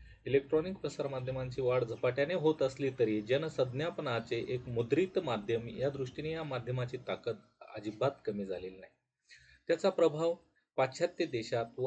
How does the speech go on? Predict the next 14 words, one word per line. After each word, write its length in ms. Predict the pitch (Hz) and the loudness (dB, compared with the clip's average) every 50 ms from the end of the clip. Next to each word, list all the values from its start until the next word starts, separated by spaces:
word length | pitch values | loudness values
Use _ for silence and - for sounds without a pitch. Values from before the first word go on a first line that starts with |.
| - - | -2 -2
आपल्याकडेही 640 | 120 123 - - 147 165 160 - 123 113 113 113 113 | -4 -4 -2 2 2 2 2 2 0 -2 -2 -6 -6
टिकून 340 | - - 101 - - 113 113 | -10 -12 -14 -10 -10 -8 -8
आहे. 460 | 101 - - _ _ _ _ - 104 | -10 -12 -14 _ _ _ _ -6 -4
जगाच्या 380 | 104 101 117 117 117 - 120 | -2 0 0 0 0 0 -4
कानाकोपऱ्यात 600 | 117 - 110 107 123 139 139 - 139 139 147 151 151 | -4 -4 -4 -4 -4 -4 -4 -4 -2 0 0 0 0
घडणाऱ्या 520 | 147 127 120 123 131 127 127 127 131 127 | 0 -2 -6 -4 -2 0 2 2 2 2
घटनांचे 560 | 120 113 110 - 127 123 120 120 120 120 - | 2 0 -2 -2 -4 -2 -2 -2 -4 -4 -6
दृश्य 480 | 113 107 117 151 180 - - - 143 127 | -6 -4 -2 -4 -4 -2 -2 0 0 0
काही 300 | 123 - 113 107 101 139 | 0 -2 -4 -2 -2 -2
मिनिटातच 540 | 139 131 120 117 117 120 113 - 127 113 107 | -4 -4 -4 -2 -2 -2 -2 -4 -6 -6 -6
घरातल्या 400 | 107 107 120 117 - 117 117 110 | -4 -2 -2 0 0 0 -2 -2
छोट्या 260 | - 123 - - 165 | -2 -4 -2 -2 -2
पडद्यावर 460 | 165 - 127 107 101 107 107 107 107 | 0 0 0 0 0 0 0 0 -2
साकारते, 640 | - - - 127 127 - 147 - - - 92 98 - | -2 -4 -4 -4 -2 0 -2 -2 -2 -2 -4 -4 -6